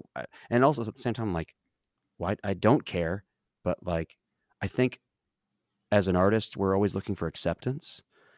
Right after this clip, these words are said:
And I, and it's sometimes hard to not look at that one person that's not giving you that acceptance. Y-, and, n-, you know, end up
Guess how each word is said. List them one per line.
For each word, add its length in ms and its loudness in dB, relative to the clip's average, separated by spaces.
And 160 4
I, 180 -2
and 120 -2
it's 120 -8
sometimes 400 -2
hard 240 2
to 100 -4
not 300 0
look 200 -4
at 60 -10
that 180 -4
one 300 -2
person 360 -4
that's 160 -6
not 260 -4
giving 280 0
you 120 -2
that 120 -4
acceptance. 800 -6
Y-, 140 -8
and, 280 0
n-, 140 -2
you 120 2
know, 80 2
end 160 0
up 80 -4